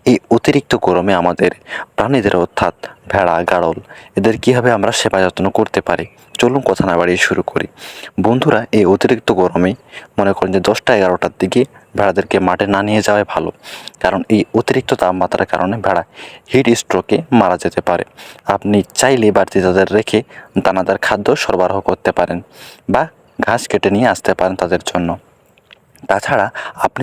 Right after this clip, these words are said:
চেষ্টা করবেন তাদেরকে সবসময় ঠান্ডা পানি সরবরাহ করার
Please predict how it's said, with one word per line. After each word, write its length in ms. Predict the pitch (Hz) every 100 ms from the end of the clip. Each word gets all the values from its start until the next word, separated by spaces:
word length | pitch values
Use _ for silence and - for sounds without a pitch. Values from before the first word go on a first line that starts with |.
| -
চেষ্টা 220 | 98 117
করবেন 320 | 113 90 95 104
তাদেরকে 400 | 90 90 - - - - -
সবসময় 460 | - 107 - 117 120 -
ঠান্ডা 240 | 98 92 -
পানি 180 | 95 139 160
সরবরাহ 360 | - 95 92 95 -
করার 180 | -